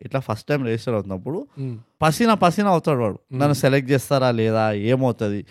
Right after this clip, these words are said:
Speaker 2: యా.
Speaker 1: వీడు ఎట్లా పోతున్నా అంటే, మాల్లో టికెట్ కొని నీకు పోతున్నాడు, పోతున్నారు వీళ్ళు పోలీస్ అకాడమీలో."
Speaker 2: అందరూ.
Speaker 1: అందరూ.
Speaker 2: అందరూ.
Speaker 1: ఒకడు కాదు, ఇద్దరు కాదు, అందరూ.
Speaker 2: అందరూ బాడీ లాంగ్వేజ్ అట్లా
Speaker 1: అందరు బాడీ లాంగ్వేజ్ మంచిగా చెక్ షర్ట్ వేసుకున్నారు, మంచిగా వాడేమో దొంగలిస్తుండు కూర్చొని,
Speaker 2: యా.
Speaker 1: ఎవడో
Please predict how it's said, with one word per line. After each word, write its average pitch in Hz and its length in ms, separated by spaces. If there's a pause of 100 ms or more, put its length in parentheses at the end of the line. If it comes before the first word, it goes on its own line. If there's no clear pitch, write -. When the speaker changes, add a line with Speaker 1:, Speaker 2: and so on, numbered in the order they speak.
Speaker 2:
యా. 127 140
Speaker 1:
వీడు 170 180
ఎట్లా 165 200
పోతున్నా 202 380
అంటే, 143 300
మాల్లో 156 380
టికెట్ 175 340
కొని 190 140
నీకు 170 120
పోతున్నాడు, 143 380
పోతున్నారు 147 420
వీళ్ళు 113 180
పోలీస్ 147 320
అకాడమీలో." 131 500
Speaker 2:
అందరూ. 156 340 (220)
Speaker 1:
అందరూ. 220 320 (120)
Speaker 2:
అందరూ. - 160
Speaker 1:
ఒకడు 240 260
కాదు, 247 160
ఇద్దరు 202 240
కాదు, 147 160
అందరూ. 269 220
Speaker 2:
అందరూ 240 340
బాడీ 196 260
లాంగ్వేజ్ 214 280
అట్లా 180 220
Speaker 1:
అందరు 262 360
బాడీ 226 260
లాంగ్వేజ్ 220 300
మంచిగా 202 380
చెక్ 180 120
షర్ట్ 214 200
వేసుకున్నారు, 208 520
మంచిగా 185 300
వాడేమో 170 380
దొంగలిస్తుండు 196 680
కూర్చొని, 180 380
Speaker 2:
యా. 185 160
Speaker 1:
ఎవడో 180 380